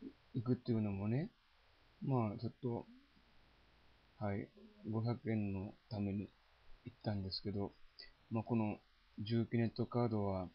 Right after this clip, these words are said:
そう使うことはないだろうなというふうに思ってます。で、僕と似たような人って結構いっ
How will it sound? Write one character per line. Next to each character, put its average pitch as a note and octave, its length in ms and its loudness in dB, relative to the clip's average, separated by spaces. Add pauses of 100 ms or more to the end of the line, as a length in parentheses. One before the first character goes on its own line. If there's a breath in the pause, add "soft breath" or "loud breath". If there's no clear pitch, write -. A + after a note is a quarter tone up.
(560)
そ A#2+ 360 0
う A#2 60 -2
使 - 220 -4
う A2 140 2
こ G#2 160 -2
と G#2 180 2
は G2 320 0 (100)
な A2 200 2
い G#2 60 2
だ G#2 80 2
ろ F#2+ 160 0
う G2 40 -2
な A2 320 2
と A2 60 -6
い - 20 -2
う - 20 -2
ふ G2+ 200 -2
う F#2+ 60 0
に F#2+ 260 -2 (380)
思 G2 240 -2
っ - 20 -6 (160)
て G2+ 80 -6
ま F#2 140 -4
す。 - 240 0 (640 loud breath)
で、 A#2+ 280 8 (120)
僕 C#3+ 260 4
と E3+ 360 10 (440)
似 C3 160 6
た C#3+ 120 4
よ C#3+ 140 6
う - 40 6
な C3+ 140 6
人 C3 220 4
っ - 20 6
て G2 760 0
結 A#2 260 0
構 G#2+ 360 4
い G2 60 2
っ - 20 -6